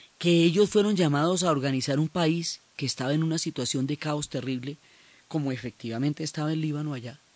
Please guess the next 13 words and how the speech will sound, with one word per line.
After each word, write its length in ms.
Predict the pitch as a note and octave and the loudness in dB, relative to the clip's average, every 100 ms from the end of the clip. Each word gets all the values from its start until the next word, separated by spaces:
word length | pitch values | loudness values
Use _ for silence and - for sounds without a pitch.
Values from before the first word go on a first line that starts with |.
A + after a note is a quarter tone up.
| _ _ _ _ - - | _ _ _ _ -20 -4
que 120 | E3 | 0
ellos 200 | D3 D#3 | 2 2
fueron 280 | F#3+ G#3+ F#3+ | 2 2 0
a 40 | |
hacer 260 | C#3 D3 D#3 | 0 -2 -4
lo 80 | |
que 160 | E3 D3 | -4 -4
les 160 | A#2 - | -4 -8
pidieron 440 | - G#2+ B2 F3 | -8 -4 0 0
que 120 | F3 | 0
hicieran, 420 | F#3+ - F#3+ F#3 F3 _ _ _ _ _ _ - - - | -2 -2 -4 -6 -14 _ _ _ _ _ _ -20 -20 -10
y 140 | - F3 | -2 -2
que 640 | - F3 D#3+ D#3 D3 C3+ | 2 2 4 4 4 2